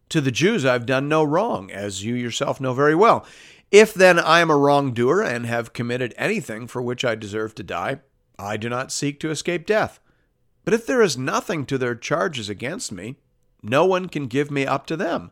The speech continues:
I appeal to Caesar." Then Festus, when he had conferred with his council, answered, "To Caesar you have appealed, to Caesar you shall go."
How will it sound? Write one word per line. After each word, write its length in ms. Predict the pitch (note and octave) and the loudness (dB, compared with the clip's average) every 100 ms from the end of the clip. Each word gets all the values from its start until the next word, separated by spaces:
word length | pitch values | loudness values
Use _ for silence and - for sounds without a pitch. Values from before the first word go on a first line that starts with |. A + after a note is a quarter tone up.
| _ _ _ _ - _ _ _ - | _ _ _ _ -20 _ _ _ -4
I 460 | G#2+ A2 G#2 B2 C#3 - | 2 4 4 0 -2 -6
appeal 680 | C#3+ - A#2+ A2 G2+ G2 - _ _ - | -10 -6 -4 -4 -4 -8 -16 _ _ -14
to 120 | - | -8
Caesar." 680 | A2 - C#3 C3 G2+ F2+ _ _ _ _ _ _ _ _ _ | -6 -4 -2 -2 -4 -10 _ _ _ _ _ _ _ _ _
Then 340 | A2 B2+ B2+ - _ | -6 -4 -4 -12 _
Festus, 600 | - G3+ G#3+ G#2 - - | 0 0 0 -8 -10 -14
when 180 | - G#2+ | -12 -8
he 80 | G#2+ | -6
had 220 | A2 A2 | -6 -8
conferred 480 | - G2+ - D3 C#3 | -14 -12 -2 0 0
with 100 | A#2+ | -6
his 140 | A2 | -12
council, 560 | - C3+ D3+ - A2 - | -6 -4 -4 -6 -10 -10
answered, 420 | B2 D#3+ D#3 B2+ B2 _ _ _ _ _ _ _ - | -4 -2 -2 -4 -6 _ _ _ _ _ _ _ -6
"To 120 | C3 | -4
Caesar 400 | - F3 G3 F#3 | 0 2 2 2
you 160 | F3 F#3 | 4 4
have 140 | F3+ | 2
appealed, 480 | F3 F3+ G3 G#3+ - _ _ _ _ _ - | 0 0 2 2 -4 _ _ _ _ _ -12
to 120 | G2+ | -8
Caesar 420 | - C3+ C#3 C#3 | -4 0 2 2
you 160 | B2 B2 | 0 -2
shall 220 | C3+ C3 | 0 -2
go." 320 | G#2 D#2 - | -2 -8 -10